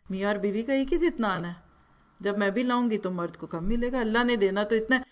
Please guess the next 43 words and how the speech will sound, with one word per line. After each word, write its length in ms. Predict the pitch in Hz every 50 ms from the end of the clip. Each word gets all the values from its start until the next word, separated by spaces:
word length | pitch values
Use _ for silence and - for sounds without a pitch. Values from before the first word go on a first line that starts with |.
| _ - -
और 120 | - -
बाज़ 200 | - 202 196 190
दफ़ा 100 | 180 202
होता 220 | 196 202 190 196 202
है 60 | 196
कि 100 | 202 196
सारा 240 | - 190 185 190 185
फिर 160 | 190 190 175
औरतें 280 | 175 170 170 - 208 214
करती 300 | 220 220 214 214 - 226
हैं, 100 | 220 208
तो 100 | 202 185
मर्द 220 | 175 175 170 165
बेचारे 380 | 170 170 170 180 170 165 165 165
अकेले 300 | 165 165 160 170 170 170
घर 200 | 190 185 170 185
आके 200 | 180 180 - 190
बैठ 200 | 190 196 196 202
जाते 300 | 208 208 202 - - 208
हैं। 60 | - - _ _ _ _ _ _ _ _ _ _ -
ये 140 | 269 320 381
जो 340 | 392 381 370 359 - - -
आज 280 | 202 196 196 220 - -
के 180 | - - 269 233
दौर 280 | 214 180 185 190 196
के 520 | 196 - - - 233 233 233 233 233 233 220 175 147
disorder 640 | - 202 208 - - 185 175 160 180 233 277 311
है 100 | 262 208
ना 160 | 185 214 269
जिंदगी 420 | 277 262 226 208 190 202 185 208 196
गुजारने 500 | 196 180 185 175 165 165 165 170 170 170
के, 160 | - 175 175 - - - - _ _ _ _ -
फलां 280 | - 196 196 190 202 202
भी 120 | 208 247
ले 200 | 233 226 226 233
आओ, 120 | 233 240 220
फलां 340 | - - 208 190 185 180 180
के 100 | 180 202
पास 220 | 190 202 208 208 214
कुछ 240 | - 220 220 220 208
नहीं, 140 | 220 233
कुछ 240 | 226 220 202 202 214
नहीं। 140 | 240 285